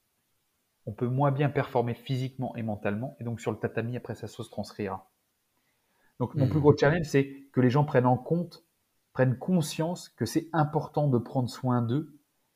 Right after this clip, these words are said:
Speaker 1: et en premier par l'alimentation. Pourquoi ? Parce que l'alimentation, c'est des choses qu'on,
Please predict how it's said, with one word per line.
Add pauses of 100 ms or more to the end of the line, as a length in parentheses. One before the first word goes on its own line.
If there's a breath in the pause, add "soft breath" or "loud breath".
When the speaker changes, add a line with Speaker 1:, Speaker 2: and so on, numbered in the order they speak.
Speaker 1:
et
en
premier
par
l'alimentation.
Pourquoi ?
Parce
que (280 soft breath)
l'alimentation,
c'est
des
choses
qu'on,